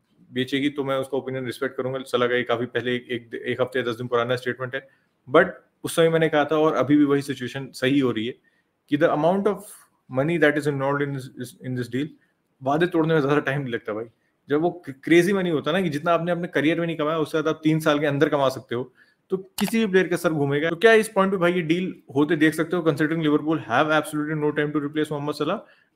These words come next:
And जो सऊदी की लीग है, अ, लीग की जो भाई विंडो है, उसमें स-, वैसे तो technically फीफा के हिसाब से बीस तारीख तक खुली है, लेकिन ले-, वो नए प्लेयर सात सितंबर तक ही रजिस्टर कर सकते हैं। तो window is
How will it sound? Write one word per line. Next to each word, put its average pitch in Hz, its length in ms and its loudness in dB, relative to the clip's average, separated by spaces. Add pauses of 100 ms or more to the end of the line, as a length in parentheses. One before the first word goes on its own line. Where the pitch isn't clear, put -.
(200)
And 190 140 2
जो 196 60 0
सऊदी 165 360 0
की 165 80 -6
लीग 156 280 2
है, 156 40 0
अ, 127 360 -2
लीग 135 240 -4
की 156 80 0
जो 139 100 -2
भाई 131 240 0
विंडो 123 420 -2
है, 160 220 0 (340)
उसमें 175 240 -6
स-, - 300 -10
वैसे 135 220 0
तो 175 260 0
technically 160 360 0
फीफा 151 220 -2
के 160 40 2
हिसाब 160 200 -2
से 170 100 -2
बीस 123 240 -6
तारीख 147 200 -2
तक 156 120 -2
खुली 151 200 0
है, 202 80 -2
लेकिन 185 340 -4 (300)
ले-, 143 120 0
वो 160 140 2
नए 147 240 2
प्लेयर 156 240 0
सात 151 340 0
सितंबर 143 340 -4
तक 143 100 -6
ही 139 120 -2
रजिस्टर 131 360 -2
कर 117 100 2
सकते 107 260 -6
हैं। - 40 -18
तो 127 160 -4
window 190 280 4
is 185 60 -6